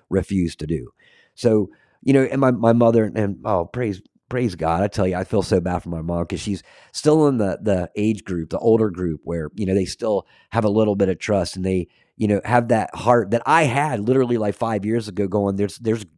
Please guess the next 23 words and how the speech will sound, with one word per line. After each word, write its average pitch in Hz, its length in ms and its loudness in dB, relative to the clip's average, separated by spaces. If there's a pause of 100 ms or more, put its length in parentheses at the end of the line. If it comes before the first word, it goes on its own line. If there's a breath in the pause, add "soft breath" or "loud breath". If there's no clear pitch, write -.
good 156 240 -4
people 123 360 -2
out 95 160 -6
there 95 120 -2
that 92 120 -6
are 87 80 -6
doing 82 320 -6
good 76 220 -14
things." - 480 -20
And 95 240 -6 (340 soft breath)
it's - 180 -8
hard 135 280 4
for 117 120 -2
her 120 140 2
to 113 80 -4
conceive 98 600 -4
that, 85 180 -10 (380)
you 101 120 -2
know, 101 100 2
sometimes 113 680 -2 (100)
there's 98 200 -2
just 92 300 -8 (340)
not, 87 600 -8